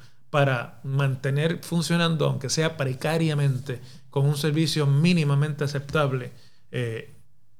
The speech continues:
la red de transmisión y de distribución de electricidad. En abril de dos mil veintidós,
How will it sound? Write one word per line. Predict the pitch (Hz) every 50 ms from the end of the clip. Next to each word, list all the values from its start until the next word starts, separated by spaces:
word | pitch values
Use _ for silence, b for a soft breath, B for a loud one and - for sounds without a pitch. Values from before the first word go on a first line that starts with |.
| - -
la | 131 131 127 120
red | 113 120 127 131 127
de | 120 135 127
transmisión | 120 - 120 113 113 120 110 - - 139 131 135 143 143 -
y | - 139
de | 131 127
distribución | 127 123 120 - - 139 131 120 - 185 196 196
de | 165 135
electricidad. | 127 117 - - - 104 - - - - - - - - - - - - - - - - - - - - - - - B B B B B B B B B
En | B 160 165 165 160 160 156 156 147 143
abril | 143 143 139 160 175 202 226 226 196
de | 170
dos | 160 151 147 143
mil | 147 156 160
veintidós, | 160 165 160 165 190 208 220 226 233 226 - - -